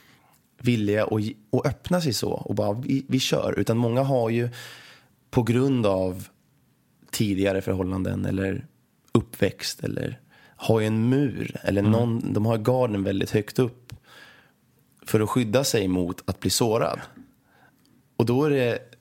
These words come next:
Speaker 1: liksom, det blir en väldigt konstig situation då när den ena är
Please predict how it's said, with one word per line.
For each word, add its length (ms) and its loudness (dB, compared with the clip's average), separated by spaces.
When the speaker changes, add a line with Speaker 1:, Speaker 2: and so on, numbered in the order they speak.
Speaker 1:
liksom, 520 -4
det 320 -2
blir 160 0
en 60 2
väldigt 200 0
konstig 340 0
situation 440 0
då 60 -2
när 120 0
den 180 -4
ena 320 -2
är 360 -4